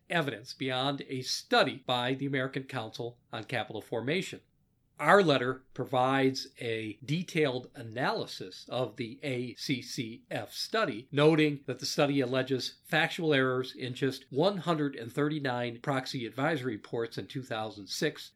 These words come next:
through September two thousand eighteen, out of more than thirty thousand published by I S S and Glass Lewis over that period of time.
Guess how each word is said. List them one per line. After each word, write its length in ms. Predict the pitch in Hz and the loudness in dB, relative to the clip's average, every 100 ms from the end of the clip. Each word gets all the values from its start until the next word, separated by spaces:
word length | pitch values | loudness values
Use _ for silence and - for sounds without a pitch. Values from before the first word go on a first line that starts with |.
| _ | _
through 160 | 123 | -10
September 560 | 101 123 143 123 117 - | -8 -4 -4 -2 -4 -6
two 140 | - | -6
thousand 320 | 131 113 98 107 | -4 -4 -6 -8
eighteen, 640 | 104 - 190 190 113 120 | -10 -10 -6 -4 -4 -4
out 120 | 127 | -2
of 120 | 127 117 | -2 0
more 220 | 131 139 | 2 2
than 200 | 131 120 | 2 -4
thirty 480 | - 190 220 202 170 | -4 0 0 0 -4
thousand 640 | - 165 196 175 98 - | -2 0 2 0 -2 -8
published 400 | - 139 135 135 | -2 0 0 0
by 220 | 127 120 | -2 0
I 180 | 110 117 | 0 -2
S 160 | 110 | -2
S 280 | 110 104 - | -4 -8 -8
and 100 | 107 | -8
Glass 380 | 117 113 110 - | -6 -4 -6 -2
Lewis 280 | 151 117 - | -2 -2 -4
over 220 | 107 110 | -6 -6
that 320 | 101 101 - | -8 -10 -14
period 300 | - 101 95 | -12 -12 -12
of 100 | 95 | -14
time. 380 | - 139 107 92 | -10 -8 -6 -10